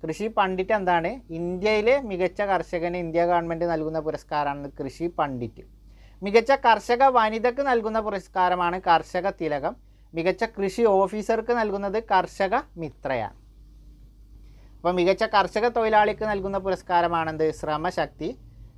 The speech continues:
കൃഷി ശാസ്ത്രജ്ഞൻ, മികച്ച കൃഷി ശാസ്ത്രജ്ഞന് നൽകുന്ന പുരസ്കാരം കൃഷി പണ്ഡിറ്റ് അല്ല, എന്താണ്? കൃഷി വിജ്ഞാനാണ്. കൃഷി പണ്ഡിറ്റ് എന്താണ്? ഇന്ത്യ ഗവൺമെൻറ് ഇന്ത്യയിലെ മികച്ച കർഷകന് നൽകുന്ന പുരസ്കാരമാണെന്ത്?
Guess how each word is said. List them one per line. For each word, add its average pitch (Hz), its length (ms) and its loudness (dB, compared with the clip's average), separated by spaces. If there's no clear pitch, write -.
കൃഷി 196 200 -2
ശാസ്ത്രജ്ഞൻ, 208 580 2
മികച്ച 160 300 -6
കൃഷി 196 360 -8
ശാസ്ത്രജ്ഞന് 202 520 -2
നൽകുന്ന 180 400 -2
പുരസ്കാരം 175 560 0
കൃഷി 208 580 -6
പണ്ഡിറ്റ് 185 400 0
അല്ല, 175 180 2
എന്താണ്? 156 340 -4
കൃഷി 156 300 -6
വിജ്ഞാനാണ്. 180 760 -2
കൃഷി 180 200 -4
പണ്ഡിറ്റ് 208 380 0
എന്താണ്? 180 460 2
ഇന്ത്യ 220 360 4
ഗവൺമെൻറ് 202 480 2
ഇന്ത്യയിലെ 190 400 -2
മികച്ച 180 340 -6
കർഷകന് 202 680 0
നൽകുന്ന 175 340 0
പുരസ്കാരമാണെന്ത്? 151 1080 -2